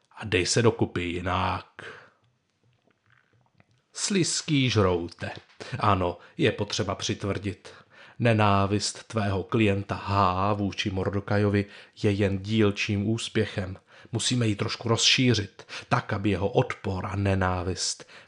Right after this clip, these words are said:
nebyly určeny jen jedné konkrétní lidské bytosti, která ho rozčiluje. No, to je příliš zdravý a přirozený hněv.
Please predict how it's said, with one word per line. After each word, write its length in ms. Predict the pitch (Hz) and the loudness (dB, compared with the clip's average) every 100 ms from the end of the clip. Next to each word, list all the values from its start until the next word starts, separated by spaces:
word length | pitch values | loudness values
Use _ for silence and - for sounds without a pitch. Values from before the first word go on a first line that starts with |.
| - | -8
nebyly 420 | 120 151 - 143 | -6 -6 -4 -4
určeny 500 | 101 - - 110 101 | -2 -2 0 0 -2
jen 420 | 92 98 107 104 | -2 0 2 0
jedné 640 | 92 92 104 117 95 90 - | 0 -4 -2 -2 -2 -6 -2
konkrétní 720 | 98 101 - 90 90 101 98 | 0 0 -2 -4 -4 -4 -4
lidské 380 | 104 - 87 | -4 -6 -6
bytosti, 500 | 92 98 95 - 95 | -6 -6 -4 -4 -8
která 280 | - 98 92 | -8 -8 -4
ho 120 | 92 | -2
rozčiluje. 600 | 95 - - 113 101 90 - _ _ _ _ _ - | -2 -4 -2 0 2 0 -6 _ _ _ _ _ -12
No, 480 | 113 107 101 92 90 | -8 -4 0 0 0
to 200 | - 90 | 0 0
je 100 | 85 | -2
příliš 420 | - 110 95 92 | 0 0 0 -4
zdravý 480 | 104 113 113 101 95 | -2 2 4 4 0
a 40 | |
přirozený 600 | - - 110 101 101 98 95 | -2 -4 -2 0 -2 -4 -2
hněv. 320 | 110 92 | 0 -2